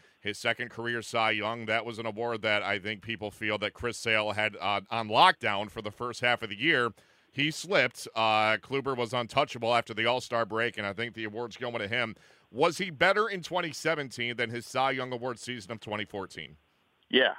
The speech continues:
Speaker 2: uh, I think for sure. Um, I think what we saw in twenty fourteen was brilliant, a-, and it was similarly consistent down the stretch. But what we saw this year, you know, he didn't. I, it's, he has the,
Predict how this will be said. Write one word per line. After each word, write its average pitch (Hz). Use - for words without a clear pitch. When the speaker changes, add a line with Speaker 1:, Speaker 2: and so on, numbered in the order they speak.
Speaker 2:
uh, 110
I 107
think 117
for 104
sure. 101
Um, 95
I 101
think 113
what 101
we 117
saw 113
in 107
twenty 117
fourteen 110
was 98
brilliant, 117
a-, -
and 107
it 101
was 107
similarly 135
consistent 117
down 113
the 101
stretch. 120
But 98
what 107
we 127
saw 117
this 143
year, 107
you 120
know, 101
he 127
didn't. 143
I, 135
it's, 120
he 151
has 196
the, 139